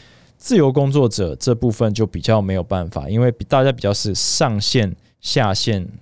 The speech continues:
开机、关机的这个，呃，成分比较浓厚。尤其如果你在家里的话，基本上就是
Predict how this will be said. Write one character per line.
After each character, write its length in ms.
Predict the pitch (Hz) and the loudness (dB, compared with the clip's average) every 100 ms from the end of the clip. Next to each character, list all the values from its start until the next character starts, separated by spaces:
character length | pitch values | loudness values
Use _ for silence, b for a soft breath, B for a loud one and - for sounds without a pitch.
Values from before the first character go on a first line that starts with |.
| _ | _
开 240 | - 117 | -2 0
机、 260 | 117 - 113 | 0 -2 -2
关 260 | - 113 110 | 0 0 0
机 240 | 104 107 | -2 -4
的 160 | 104 87 | -2 -4
这 160 | - | -4
个， 340 | 98 82 76 69 b b b b _ | -6 -6 -6 -8 b b b b _
呃， 480 | - - 69 60 55 - _ _ _ _ _ _ _ _ _ _ _ _ | -12 -10 -10 -12 -14 -18 _ _ _ _ _ _ _ _ _ _ _ _
成 320 | - - 110 113 | -8 -4 -2 0
分 200 | 156 110 | -2 -2
比 80 | |
较 160 | 92 101 | 0 0
浓 240 | 98 78 80 | 0 -4 -10
厚。 260 | - 101 - b b | -4 -4 -4 b b
尤 140 | - 117 | 0 2
其 160 | - | 4
如 140 | 120 113 | 2 2
果 140 | 113 | 0
你 80 | 92 | -2
在 160 | 95 95 | -2 0
家 240 | - 90 | 0 -2
里 100 | 85 | -2
的 100 | - | -6
话， 180 | 104 78 | -8 -6
基 120 | - | -4
本 120 | 98 | -4
上 160 | 95 95 | -2 -2
就 120 | |
是 80 | 95 | -4